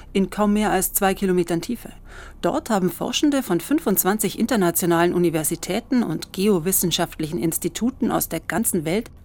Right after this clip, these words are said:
ein besonderes Projekt vor. Darunter der kanadische Vulkanologe Jan Lavallée von der L M U München.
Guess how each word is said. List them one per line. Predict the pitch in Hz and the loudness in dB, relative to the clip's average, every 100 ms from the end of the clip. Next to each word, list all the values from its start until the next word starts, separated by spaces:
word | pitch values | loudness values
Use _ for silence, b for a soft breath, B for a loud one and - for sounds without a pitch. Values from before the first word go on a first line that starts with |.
| - | -2
ein | 214 208 | 0 2
besonderes | 214 185 196 175 156 - - | 2 2 2 2 -2 -4 -6
Projekt | - 156 147 - | -6 -8 -8 -12
vor. | - - - B B B B - | -14 -14 -14 B B B B -2
Darunter | 220 302 | 0 2
der | 269 220 | 2 0
kanadische | 202 170 165 214 220 202 | 2 2 2 0 0 2
Vulkanologe | 190 190 170 165 170 185 | 0 2 2 4 4 4
Jan | 202 170 165 180 | 2 2 2 4
Lavallée | 180 180 190 208 | 4 4 4 2
von | 185 190 180 | 2 0 2
der | - | 2
L | 190 | 2
M | 180 | 4
U | |
München. | 208 214 147 - | 2 2 0 -8